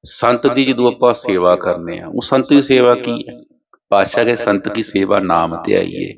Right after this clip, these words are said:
ਉਹ ਸੰਤ ਦਾ ਜਦੋਂ ਸੰਗ ਕਰਾਂਗੇ, ਗੁਰਮੁਖ ਦਾ ਸੰਗ, ਸੰਗ ਕਰਾਂਗੇ, ਕੋਈ ਸਾਧੂ ਦਾ ਸੰਗ ਕਰਾਂਗੇ, ਗੁਰੂ, ਗੁਰੂ ਦੇ ਸਿੱਖ ਦਾ ਸੰਗ ਕਰਾਂਗੇ,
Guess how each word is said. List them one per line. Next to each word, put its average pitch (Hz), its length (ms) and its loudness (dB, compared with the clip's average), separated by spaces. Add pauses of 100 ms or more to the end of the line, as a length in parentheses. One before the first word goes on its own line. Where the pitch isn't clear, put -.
(680)
ਉਹ 117 60 6
ਸੰਤ 120 340 2
ਦਾ 147 100 6
ਜਦੋਂ 139 160 4
ਸੰਗ 120 300 0
ਕਰਾਂਗੇ, 90 580 2
ਗੁਰਮੁਖ 117 580 -2
ਦਾ 107 160 2
ਸੰਗ, 90 520 -2
ਸੰਗ 95 360 0
ਕਰਾਂਗੇ, 80 360 -2
ਕੋਈ 110 160 0
ਸਾਧੂ 110 480 0
ਦਾ 101 60 6
ਸੰਗ - 340 0
ਕਰਾਂਗੇ, 87 480 -6
ਗੁਰੂ, 95 260 2 (360)
ਗੁਰੂ 98 180 0
ਦੇ 101 100 0
ਸਿੱਖ - 400 -2
ਦਾ 123 120 4
ਸੰਗ 95 340 0
ਕਰਾਂਗੇ, 82 500 -2